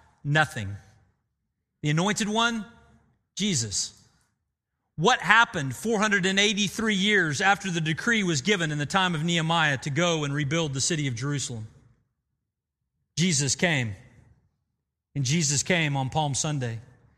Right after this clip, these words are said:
God's clock is spot on. But he will be cut off and shall have nothing. What happened to Jesus when he approached Jerusalem?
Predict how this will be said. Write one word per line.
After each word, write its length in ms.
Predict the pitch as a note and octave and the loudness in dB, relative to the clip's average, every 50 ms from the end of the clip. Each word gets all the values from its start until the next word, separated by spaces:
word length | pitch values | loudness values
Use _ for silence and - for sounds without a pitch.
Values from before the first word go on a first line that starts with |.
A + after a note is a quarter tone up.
| _ _ _ _ _ - | _ _ _ _ _ 2
God's 240 | F3+ F3+ D#3+ C3+ - | 4 4 4 2 -2
clock 480 | - - F#3+ G3+ F#3+ E3 C#3+ - - - - - - - _ _ _ _ _ _ _ _ _ _ | -2 0 4 4 6 4 4 0 -2 -10 -20 -20 -20 -20 _ _ _ _ _ _ _ _ _ _
is 80 | B2+ - | 0 0
spot 360 | - - - F#3+ F3+ E3+ D#3 | 0 2 2 2 2 2 2
on. 300 | D#3+ E3 C#3+ A2 G2 F#2 F2 - - - _ - _ _ _ _ _ _ _ _ _ _ _ _ _ _ _ _ _ _ _ _ _ _ _ _ _ _ _ _ _ _ _ _ _ _ | 2 0 0 -2 -2 -6 -8 -12 -18 -20 _ -20 _ _ _ _ _ _ _ _ _ _ _ _ _ _ _ _ _ _ _ _ _ _ _ _ _ _ _ _ _ _ _ _ _ _
But 100 | - D3+ | 0 2
he 100 | D3 A3 | 4 4
will 120 | A#3 G#3+ E3+ | 4 4 2
be 100 | D#3+ C#3+ | 0 -2
cut 240 | - - F#3+ E3+ F#3 | 2 2 2 4 4
off 480 | A#3 A#3+ E3+ A#2+ - - - - - C#3 | 4 2 2 -2 -4 -10 -14 -16 -12 -10
and 120 | D3 C3+ | -6 -4
shall 160 | - F3+ C#3 | -2 -2 2
have 280 | B2+ D#3 D3 C#3 C3 D3 | 4 4 4 4 4 2
nothing. 380 | E3+ A3 A3+ - - B2 A2+ | 2 2 0 0 -6 -8 -6
What 160 | B2 D3 D#3 D#3 | -2 0 2 4
happened 280 | F#3 F#3+ F#3+ G3 F#3 | 4 2 2 0 -2
to 60 | E3 | -2
Jesus 460 | C#3+ B2+ F#3+ A#3 A3+ F3 D3+ C3+ A#2 D#3 | -2 0 0 0 0 -2 -2 -4 -4 -4
when 120 | E3 E3 | -4 -2
he 60 | E3+ | -2
approached 400 | E3+ - F3+ F#3 F#3 F3 - - | -2 -2 -2 -2 -2 -2 -4 -6
Jerusalem? 520 | - F#3+ G3+ A3 G#3+ - - D3+ B2+ G#2 | -4 -2 -2 -2 -2 -4 -6 -6 -8 -10